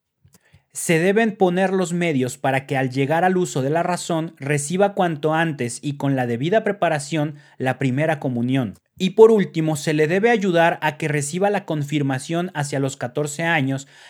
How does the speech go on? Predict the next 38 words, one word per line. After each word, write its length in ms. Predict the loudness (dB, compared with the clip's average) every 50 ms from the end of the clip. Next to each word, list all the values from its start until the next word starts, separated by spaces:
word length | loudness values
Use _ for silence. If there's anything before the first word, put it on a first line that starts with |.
| -12 -4
a 120 | -2 -2 0
no 180 | 2 0 0
ser 320 | 0 0 0 0 0 0 -2
que 80 | 0
el 100 | 2 2
obispo 460 | 2 2 2 0 -2 -4 -4 -2 0
de 100 | 2 2
la 100 | 2 2
diócesis 600 | 2 2 0 -2 -2 -6 -8 -6 -6 -8 -8 -6 -4
establezca 680 | -4 -4 -4 -2 -4 -2 0 0 -2 -2 -4 -6 -10 -8
que 120 | -6 -8
sea 280 | -6 -2 0 2 2 2
a 200 | 2 0 -2 -2
la 120 | 0 -2
edad 240 | -2 0 0 0 0
de 120 | 0 0
la 140 | 0 0 -2
discreción, 880 | -2 -4 -6 -6 -6 -6 -6 -6 -6 -4 -4 -2 -2 -2 -2 -2 -4 -8
es 140 | -8 -6 -4
decir, 460 | -2 -4 -4 -2 -4 -4 -4 -4 -4 -6
hacia 320 | -6 -6 -6 -4 -4 -4
los 160 | -4 -4 -4
siete 300 | -2 -2 -2 -2 -2 -2
años. 500 | -2 -2 -4 -6 -8 -12 -18 -20 -20 _ _ _ _ _ _ _ _ _ _ _ _ _ _ _ _ _ _ _ _ _ _ _ _ _ _
Ok, 220 | 0 0 2 2 2 2 0 0 2 4
ahora 300 | 4 6 6 4 2 2
vamos 320 | 2 0 0 0 -2 -2
a 80 | 2 4
pasar 420 | 4 2 4 4 4 4 4 2
a 100 | 2 2 2
las 180 | 2 0 0
preguntas 640 | 0 0 0 2 2 0 0 4 4 4 4 4 0
y 60 | 0
las 160 | 2 0 0
respuestas 540 | 0 -2 -2 2 4 4 4 4 4 2 2
de 80 | 2 2
la 100 | 2 2
lección. 460 | 2 0 -2 -2 -2 -2 -2 -4 -8